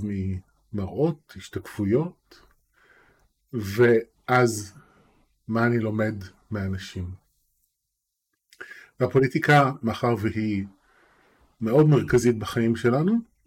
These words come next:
יש לזה השפעה מכרעת על הרבה מתחומי החיים, ובגלל שמשחקים בנו, ואנחנו בתוך המשחק, יש יותר, יש פחות, יש כאלה שיוצאים ממנו, אבל אנחנו ב-,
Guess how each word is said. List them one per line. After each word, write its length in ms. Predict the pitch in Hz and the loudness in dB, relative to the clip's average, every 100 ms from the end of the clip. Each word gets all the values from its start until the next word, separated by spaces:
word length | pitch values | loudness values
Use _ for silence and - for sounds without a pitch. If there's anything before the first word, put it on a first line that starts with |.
| 190 _ _ - | -20 _ _ -8
יש 240 | 113 - | -6 -2
לזה 240 | 113 110 | 0 2
השפעה 420 | 95 - 123 113 104 | 0 0 2 4 2
מכרעת 640 | 104 - 104 117 120 117 | -4 -8 -2 2 2 0
על 220 | 107 104 98 - - _ | -4 -4 -8 -18 -20 _
הרבה 260 | 113 101 120 | -6 0 2
מתחומי 380 | 120 - 113 110 | 2 0 -2 -2
החיים, 360 | 104 - 101 - - - _ _ _ _ _ _ _ _ _ - | -4 -6 -4 -4 -6 -12 _ _ _ _ _ _ _ _ _ 0
ובגלל 300 | 123 127 131 | 2 4 4
שמשחקים 720 | - 139 - 120 - 151 143 | 4 0 -2 -8 0 4 4
בנו, 400 | 113 107 123 196 - _ _ _ _ _ _ _ _ _ _ _ _ - _ - | 4 2 0 -2 -8 _ _ _ _ _ _ _ _ _ _ _ _ -20 _ -2
ואנחנו 320 | 123 113 - | 0 0 0
בתוך 280 | 113 139 131 | 0 2 2
המשחק, 680 | 120 - - 123 156 - - 95 | -2 -4 -4 0 0 -2 -6 -6
יש 160 | 92 - | -6 -6
יותר, 300 | 92 165 185 | -2 6 6
יש 100 | - | 4
פחות, 320 | - - 147 | -2 2 2
יש 120 | 123 | 2
כאלה 180 | - 113 | 0 -2
שיוצאים 440 | - 117 - 160 180 | 0 -4 2 6 6
ממנו, 300 | 165 131 113 | 6 4 2
אבל 140 | 104 | 0
אנחנו 240 | 104 - | -6 -6
ב-, 200 | 101 104 | -6 -6